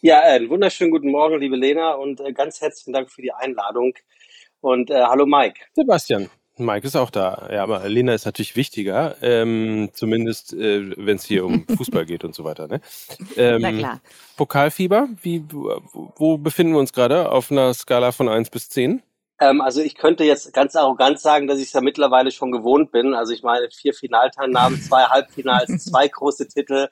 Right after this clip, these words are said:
Speaker 1: äh, einmal den Nationalpokal und so weiter und so fort. Aber nein, so ist es nicht. Ich weiß das immer noch sehr zu schätzen, dass das als, äh, Fan von Eintracht Frankfurt alles andere als, äh, normal ist. Ähm, dementsprechend ist mein, ähm, mein Level und die Einschätzung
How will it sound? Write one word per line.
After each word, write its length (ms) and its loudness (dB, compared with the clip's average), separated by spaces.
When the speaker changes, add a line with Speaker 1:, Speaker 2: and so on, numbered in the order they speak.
Speaker 1:
äh, 400 4
einmal 260 2
den 120 -2
Nationalpokal 880 -2
und 160 -10
so 100 -4
weiter 240 2
und 100 -6
so 100 -8
fort. 260 0
Aber 180 0
nein, 320 0
so 140 -6
ist 120 -6
es 160 -10
nicht. 300 -2
Ich 100 -20
weiß 220 0
das 140 -14
immer 160 -2
noch 160 2
sehr 240 0
zu 120 -20
schätzen, 420 -6
dass 160 -4
das 160 -16
als, 360 -8
äh, 100 -2
Fan 280 0
von 160 -4
Eintracht 380 0
Frankfurt 440 0
alles 320 4
andere 380 2
als, 320 -2
äh, 140 -2
normal 420 2
ist. 260 -8
Ähm, 480 2
dementsprechend 640 2
ist 160 -8
mein, 440 2
ähm, 420 2
mein 200 -2
Level 380 2
und 180 -6
die 100 -2
Einschätzung 680 -2